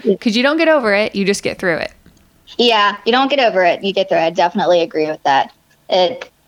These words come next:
Speaker 1: becomes a part of you, I guess.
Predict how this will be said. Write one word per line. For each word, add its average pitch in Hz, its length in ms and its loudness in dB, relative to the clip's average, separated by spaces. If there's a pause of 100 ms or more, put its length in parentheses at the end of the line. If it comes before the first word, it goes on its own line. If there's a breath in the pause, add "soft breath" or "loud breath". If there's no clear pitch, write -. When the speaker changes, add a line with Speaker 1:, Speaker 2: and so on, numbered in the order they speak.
(260)
Speaker 1:
becomes 262 340 2
a 254 40 2
part 226 300 0
of 185 120 0
you, 165 280 0 (760)
I 170 80 -4
guess. - 440 -6